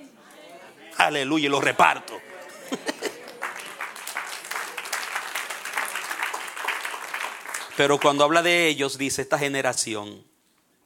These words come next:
malvada, maligna, peor, ponereia". Generación de Satanás.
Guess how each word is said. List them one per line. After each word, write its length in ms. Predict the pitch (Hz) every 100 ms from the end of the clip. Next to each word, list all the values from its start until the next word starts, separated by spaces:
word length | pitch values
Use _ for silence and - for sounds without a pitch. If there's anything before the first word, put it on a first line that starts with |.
| _ _
malvada, 720 | 120 113 107 107 104 101 101 _ _ _ _ _ _
maligna, 760 | 113 110 107 113 104 104 101 - _ _ _ _
peor, 560 | 110 101 107 101 95 - _ _ _ _ _ _ _ _ _ _ _
ponereia". 800 | - 110 113 117 120 117 104 - - _ _ _ _ _ _ _ _ _ _ _ _ _ _ _ _ _ - 123
Generación 540 | 117 117 113 - 131
de 100 | 139
Satanás. 1400 | - 127 - 113 101 98 90 - - - - - -